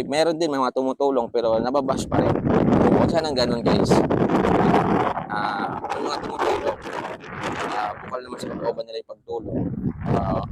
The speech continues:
huwag natin gawa ng limit. Sa halip tayo rin, gumawa tayo ng paraan kung paano tayo makatulong.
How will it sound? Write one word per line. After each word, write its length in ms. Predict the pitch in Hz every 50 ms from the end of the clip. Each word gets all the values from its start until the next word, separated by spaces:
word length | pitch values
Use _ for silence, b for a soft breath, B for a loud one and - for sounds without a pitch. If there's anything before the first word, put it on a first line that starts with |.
| - - - - - - - - 135
huwag 160 | 135 147 147
natin 160 | 139 139 143 135
gawa 240 | 127 127 127 123
ng 140 | 120 113 - - - - - -
limit. 400 | - - - - - - - - - - - - - - - - - - - - - - - - - - _ _ _ _ _
Sa 160 | - 151 151
halip 160 | 147 143 139
tayo 320 | - - 131 135 135 131 117
rin, 80 | 110
gumawa 320 | 107 110 127 127 127 123 117
tayo 160 | 120 120 120
ng 80 | 120
paraan 320 | - 117 113 113 - 104 98
kung 160 | - - -
paano 240 | - 113 117 - -
tayo 160 | 113 110 107
makatulong. 520 | 107 104 - - 98 98 92 92 92 90